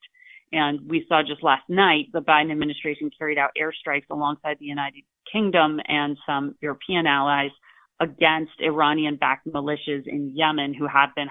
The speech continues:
harassing commercial vehicles going through the Red Sea. So this is a separate track, but just really underscoring that this is a tinderbox region at a moment of, uh,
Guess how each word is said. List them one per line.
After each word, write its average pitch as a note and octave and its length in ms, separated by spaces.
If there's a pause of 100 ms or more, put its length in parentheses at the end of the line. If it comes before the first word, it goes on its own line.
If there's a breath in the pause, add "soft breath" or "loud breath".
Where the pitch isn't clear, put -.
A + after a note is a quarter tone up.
harassing D3 680
commercial D#3+ 400
vehicles C#3 480 (180)
going C#3+ 280 (100)
through D#3+ 200
the D3+ 100
Red C3+ 240 (160)
Sea. D#3 320
So D#3 80
this D#3 160
is D#3 100
a D3 80 (160)
separate A3 280 (100)
track, E3+ 420
but D3+ 120 (100)
just D#3+ 160 (280)
really F3+ 360 (240)
underscoring D#3 720
that C#3 180
this E3 180
is D#3 120
a C#3+ 60 (120)
tinderbox F#3+ 540
region C3+ 480 (680 loud breath)
at F3 100
a F3 60
moment F3 520 (120)
of, D#3 380
uh, D3 300